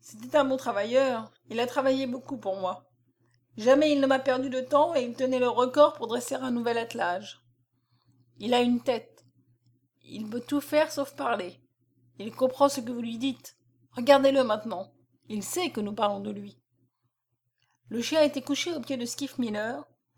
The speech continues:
la tête sur ses pattes, les oreilles droites et écoutantes.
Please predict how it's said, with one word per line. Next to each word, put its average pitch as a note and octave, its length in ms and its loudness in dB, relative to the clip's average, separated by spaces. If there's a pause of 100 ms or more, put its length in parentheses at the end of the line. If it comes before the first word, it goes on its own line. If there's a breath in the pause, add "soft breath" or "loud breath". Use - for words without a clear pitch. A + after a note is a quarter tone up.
(200)
la G#3 100 0
tête D4 220 -2
sur C#4+ 120 -4
ses B3+ 160 -6
pattes, A#3+ 420 -2 (260)
les A3 200 -2
oreilles B3+ 200 6
droites B3+ 400 2
et A#3 40 -6
écoutantes. G3+ 720 -10